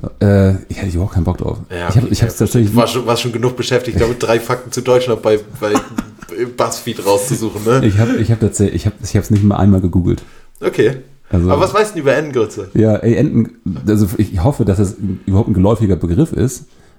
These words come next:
Speaker 1: Ähm, nicht, dass es irgendwie nur sowas ist, was wir kennen, aber also ich kenn's halt als,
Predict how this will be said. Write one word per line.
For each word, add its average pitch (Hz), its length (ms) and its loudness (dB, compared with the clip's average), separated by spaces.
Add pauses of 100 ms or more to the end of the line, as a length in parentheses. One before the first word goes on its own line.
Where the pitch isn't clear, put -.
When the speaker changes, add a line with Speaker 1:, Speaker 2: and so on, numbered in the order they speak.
(100)
Speaker 1:
Ähm, 90 480 2 (580)
nicht, 98 180 4
dass 95 120 2
es 92 280 -8
irgendwie 101 180 2
nur 101 120 6
sowas 92 220 0
ist, 104 100 -4
was 87 140 0
wir 135 140 2
kennen, 113 480 0
aber 95 240 2
also 92 180 0
ich 131 140 0
kenn's 123 260 -2
halt 110 240 0
als, 90 300 -2